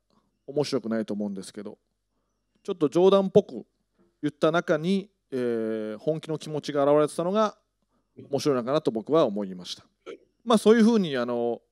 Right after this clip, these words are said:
テレビも、まあ、皆さんの分析本当すごいなと思って感心して聞いてましたが、えー、まあ、僕はテレビ的観点から、えー、笑われるんじゃなくて笑わせる専門なので、え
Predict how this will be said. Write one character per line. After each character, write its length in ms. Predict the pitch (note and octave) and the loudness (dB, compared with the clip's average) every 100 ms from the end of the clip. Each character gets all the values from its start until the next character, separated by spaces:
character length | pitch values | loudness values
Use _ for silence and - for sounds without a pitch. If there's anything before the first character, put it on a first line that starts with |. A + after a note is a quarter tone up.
| - | -2
テ 80 | E3 | 0
レ 100 | D3 | 0
ビ 80 | |
も、 280 | A#2+ A2 G2 - | -2 -2 -2 -6
ま 120 | B2 | -4
あ、 20 | |
皆 180 | C#3 E3 | 0 2
さ 120 | E3+ | 2
ん 100 | C3 | 2
の 140 | A#2 | 0
分 140 | G#2+ B2+ | 0 -2
析 200 | C3+ A#2+ | -4 -6
本 160 | C3+ | -6
当 80 | C3+ | -6
す 160 | C3 C#3 | -8 -2
ご 140 | D3+ | 0
い 20 | |
な 240 | D3 A#2 A2+ | 0 -2 -4
と 220 | _ A2 | _ -8
思 100 | A2 | -8
っ 40 | |
て 180 | - G#2+ | -8 -12
感 200 | - A#2+ | -8 -8
心 140 | A#2 C3+ | -6 -8
し 60 | |
て 80 | - | -8
聞 240 | C3+ - C3+ | -10 -10 -6
い 40 | |
て 100 | C#3+ | -4
ま 100 | C#3 | -4
し 60 | - | -4
た 120 | A#2 | -4
が、 180 | G#2+ - _ _ _ _ _ | -6 -8 _ _ _ _ _
え 220 | D3 D3+ D3 | 0 2 4
ー、 20 | |
ま 100 | D#3+ | 4
あ、 20 | |
僕 100 | E3+ | 6
は 80 | E3+ | 4
テ 100 | F3 | 4
レ 100 | F#3+ | 4
ビ 60 | |
的 160 | F3+ E3+ | 2 -2
観 280 | - F#3 F3 | 0 0 2
点 180 | C#3+ A#2 | -2 -2
か 140 | A2+ | 0
ら、 220 | G#2+ G#2+ _ _ | 0 -2 _ _
え 40 | A2+ | -6
ー、 540 | A2 A2+ A2 A2 G#2+ _ _ _ _ _ - | -4 -2 -2 -4 -8 _ _ _ _ _ -2
笑 220 | C3+ D#3 | 4 6
わ 140 | D#3 | 8
れ 80 | E3 | 6
る 100 | E3+ | 4
ん 40 | D3 | 2
じ 60 | |
ゃ 20 | |
な 60 | B2 | 0
く 20 | |
て 60 | A2+ | 0
笑 220 | B2+ D#3 | 2 4
わ 120 | E3 | 4
せ 180 | D#3+ E3+ | 2 4
る 200 | E3 E3 - D#3 D3 | 6 4 2 -4 -2
専 240 | - D3+ | -4 -2
門 180 | D3 C#3 | 0 2
な 100 | C3 | 0
の 100 | A2+ | -2
で、 220 | G2 F#2+ - _ _ | -4 -8 -12 _ _
え 40 | _ | _